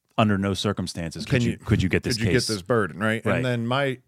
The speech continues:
Speaker 2: so I guess I'm just asking the question the wrong way, 'cause, like, here's, and you're, 'cause you're telling me the correct <laughs> answer for what I'm asking.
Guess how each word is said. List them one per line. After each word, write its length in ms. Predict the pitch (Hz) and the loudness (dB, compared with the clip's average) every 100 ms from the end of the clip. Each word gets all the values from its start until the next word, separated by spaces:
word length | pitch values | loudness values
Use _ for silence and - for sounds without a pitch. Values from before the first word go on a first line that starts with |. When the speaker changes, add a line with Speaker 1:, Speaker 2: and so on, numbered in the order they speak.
| _ | _
Speaker 2:
so 260 | - - 147 | -6 2 4
I 100 | 127 | 4
guess 240 | 127 147 | 2 0
I'm 120 | 139 120 | 0 -2
just 140 | 113 | 0
asking 320 | 110 104 107 | 0 -2 -4
the 60 | 90 | -6
question 340 | 92 90 - | -4 -6 -6
the 80 | 71 | -10
wrong 140 | 76 | -8
way, 120 | 82 98 | -8 -4
'cause, 220 | - 113 | 0 2
like, 240 | 117 101 | 2 0
here's, 320 | 123 156 131 - 78 - _ _ _ | 0 2 2 -4 -12 -14 _ _ _
and 180 | 113 113 | -2 2
you're, 200 | 131 147 104 - | 4 2 0 -4
'cause 160 | 120 | -2
you're 80 | 117 | 2
telling 320 | 123 123 110 | 6 6 6
me 80 | 95 | 2
the 100 | 87 | -2
correct 320 | - 117 - | 0 0 2
<laughs> 0 | |
answer 320 | 120 95 - 110 | 0 0 -2 -2
for 180 | - | 0
what 200 | 123 131 | 2 2
I'm 140 | 131 92 | -2 -8
asking. 400 | 98 98 92 | -10 -12 -12